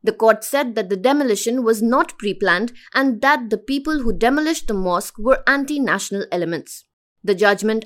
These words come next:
added that the accused leaders were in fact trying to control the crowds. Special C B I Judge S K Yadav, who has been hearing this case since two thousand seventeen,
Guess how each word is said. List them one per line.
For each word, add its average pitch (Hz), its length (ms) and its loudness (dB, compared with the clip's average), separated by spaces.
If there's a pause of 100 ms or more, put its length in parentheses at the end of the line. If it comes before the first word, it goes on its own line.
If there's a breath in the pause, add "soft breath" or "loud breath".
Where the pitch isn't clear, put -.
added 247 440 4
that 208 160 0
the 202 80 2
accused 214 380 -4
leaders 254 480 0
were 202 160 4
in 226 220 2
fact - 520 -2
trying 330 300 0
to 359 100 -4
control 190 440 -2
the 185 80 -2
crowds. 156 520 -2 (380)
Special 294 440 2
C 240 160 -4
B 208 120 2
I 202 140 2
Judge 220 380 2
S 208 180 -2
K 196 200 0
Yadav, 196 380 2
who 240 120 2
has 226 220 2
been 254 180 0
hearing 226 360 0
this 196 180 -2
case 202 380 -2
since 185 200 -8
two 277 160 -6
thousand 190 380 -2
seventeen, 254 640 -2